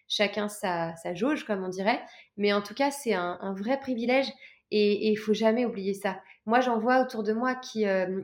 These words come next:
qui sont dans le toujours plus, qui disent, on est dans un métier où, effectivement, on pourrait gagner beaucoup d'argent. C'est, je veux dire, je pourrais gagner trois fois, quatre fois, cinq fois plus si, euh,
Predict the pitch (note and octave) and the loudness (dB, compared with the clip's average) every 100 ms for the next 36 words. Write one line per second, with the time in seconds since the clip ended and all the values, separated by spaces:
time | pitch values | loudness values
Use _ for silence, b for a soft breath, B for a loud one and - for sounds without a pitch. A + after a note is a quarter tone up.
0 | - G#3+ - A3+ G#3+ G#3+ A3 A#3 C#4+ C#4 | -8 -12 -6 -2 -4 -4 -6 -6 -4 -6
1 | B3+ - G3 G3 G3 B B B - A3 | -6 -12 -10 -10 -12 B B B 0 4
2 | A3 A3 A#3 A#3 A#3 D#4 C#4 F#3+ G#3 G#3+ | 4 4 2 -2 -2 -2 -2 -2 -2 -2
3 | A3+ B3 C4+ B3+ A3 G3+ G#3 G3+ G3 G3+ | -4 -4 -2 -2 -4 -2 0 0 -2 -4
4 | G3+ - G#3 A3+ A3+ C4 - b b - | -6 -8 -2 0 -2 -8 -10 b b -20
5 | - G#3 G3 G3+ A#3+ A#3 G#3 G3 F#3+ G#3 | -10 -6 -2 0 0 -2 -4 -2 0 -2
6 | A#3 A#3 G3+ - G#3+ A3 G#3+ - A3+ A3 | -2 -6 -12 -8 -10 -8 -10 -8 -8 -6
7 | A3 G#3+ A#3+ A#3 D#4 D#4 - - A3+ G#3+ | -6 -6 -4 -4 -2 -6 -6 -8 0 0